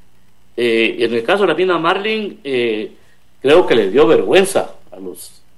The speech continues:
a los accionistas de esa sociedad llevarse tanta riqueza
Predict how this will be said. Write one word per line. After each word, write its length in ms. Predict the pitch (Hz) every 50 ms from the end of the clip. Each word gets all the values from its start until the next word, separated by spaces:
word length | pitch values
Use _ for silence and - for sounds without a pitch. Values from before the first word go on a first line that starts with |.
| - - - - - -
a 60 | 87
los 180 | 87 85 82 -
accionistas 540 | 101 92 101 95 107 139 151 143 160 135 110
de 120 | 113 123
esa 180 | 135 - 143 -
sociedad 580 | 117 104 92 107 101 107 123 - - - - - - - - - - - - -
llevarse 400 | 104 98 101 127 135 135 131 -
tanta 280 | - 139 127 - 135
riqueza 580 | 117 98 95 - - 151 151 151 156 123 110